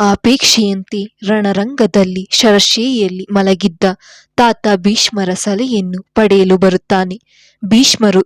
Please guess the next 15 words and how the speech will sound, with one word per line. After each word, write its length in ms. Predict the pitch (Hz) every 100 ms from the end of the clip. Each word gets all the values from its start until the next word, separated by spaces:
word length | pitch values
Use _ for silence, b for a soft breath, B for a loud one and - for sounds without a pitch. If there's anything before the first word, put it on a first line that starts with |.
| -
ಯುದ್ಧವನ್ನು 640 | 233 226 - 214 190 185 185
ನಿಲ್ಲಿಸಿ 640 | 190 196 196 - 196 196 B B B B -
ಪಾಂಡವರೊಡನೆ 840 | 233 294 277 196 190 196 190 190
ಸಂಧಿ 380 | - 208 240 294
ಮಾಡಿಕೊಳ್ಳುವುದು 840 | 240 185 294 - 190 190 180 185
ಸೂಕ್ತವೆಂದು 920 | - 247 269 - 226 190 185 185 180 - 202
ದುರ್ಯೋಧನನಿಗೆ 920 | 214 208 240 285 214 185 180 - 185 - -
ಸಲಹೆ 460 | 220 214 233 277
ನೀಡುತ್ತಾರೆ. 720 | 254 185 175 - 196 190 190 b b b b b -
ಭೀಷ್ಮರು 680 | 220 254 - 202 180 185 _ _ 208
ದುರ್ಯೋಧನನಿಗೆ, 960 | 226 220 240 285 214 190 185 175 190 - b b -
"ನೀನು 200 | 262 240
ಒಪ್ಪುವೆಯಾದರೆ 1120 | - 220 - - 302 226 202 185 190 185 185 _ -
ಪಾಂಡವರನ್ನು 800 | 214 277 269 190 190 185 185 -
ಒಪ್ಪಿಸಿ 560 | 202 - 202 - 190